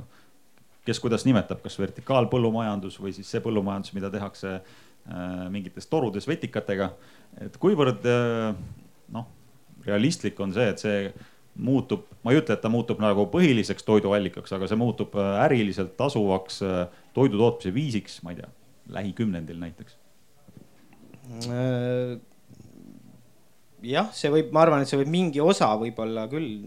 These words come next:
Speaker 2: mingi osa toidust võib nendest süsteemidest tulla, aga ma arvan, et see osa ei, ei ole väga suur, et, äh, võib-olla seal, ma ei tea, maksimaalselt võib-olla mingi kümme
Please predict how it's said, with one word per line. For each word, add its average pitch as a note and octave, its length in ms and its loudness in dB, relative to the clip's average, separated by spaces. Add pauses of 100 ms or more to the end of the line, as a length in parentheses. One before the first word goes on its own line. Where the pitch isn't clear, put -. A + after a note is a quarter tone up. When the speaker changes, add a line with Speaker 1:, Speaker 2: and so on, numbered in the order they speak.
(160)
Speaker 2:
mingi A#2 260 -4
osa B2 220 -2
toidust B2 400 -2
võib A#2+ 220 -4
nendest G#2+ 260 -8
süsteemidest A2 480 -4
tulla, G#2 400 -4
aga G#2 200 -10
ma G#2+ 120 -2
arvan, G#2 280 -4
et - 100 -16
see G#2 100 -6
osa A2+ 320 -6
ei, G#2 360 -8
ei A2 40 -6
ole A2 220 -4
väga G#2+ 280 -4
suur, G#2 280 -8
et, - 240 -20
äh, G#2 100 -10 (800)
võib-olla G#2 320 -6
seal, G#2 240 -4 (320)
ma G#2 100 -12
ei G2+ 60 -10
tea, G2+ 100 -8
maksimaalselt G#2+ 600 -8
võib-olla A2+ 240 -4
mingi A2+ 180 -6
kümme B2 220 0